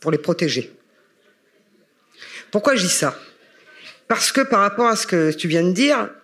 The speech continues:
il faut aussi, et c'est de la responsabilité du milieu sportif, il faut créer, pour que les femmes puissent venir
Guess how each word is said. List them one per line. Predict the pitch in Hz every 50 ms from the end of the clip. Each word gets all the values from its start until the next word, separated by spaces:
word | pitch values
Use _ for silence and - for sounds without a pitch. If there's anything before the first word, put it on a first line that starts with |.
| _ _ -
il | 220 202 -
faut | - - 311 294
aussi, | 214 208 220 196 - - 262 285 302 339 - - -
et | - 170
c'est | - - 175
de | 160
la | 202 233
responsabilité | 226 240 240 233 226 220 - 233 214 202 208 185 190 185 208 185
du | 151 170 170
milieu | 165 170 170 175
sportif, | 165 - - 175 156 - - - 226 262 - - - - _ _ _ _ _ _ -
il | 196 180
faut | - - 240
créer, | 240 - - - 226 240 277 302 285 - - - - _ _
pour | - 175 -
que | - 175
les | 165
femmes | - 262 269 285 247
puissent | - 220 202 160 165
venir | 170 160 170 190 233 262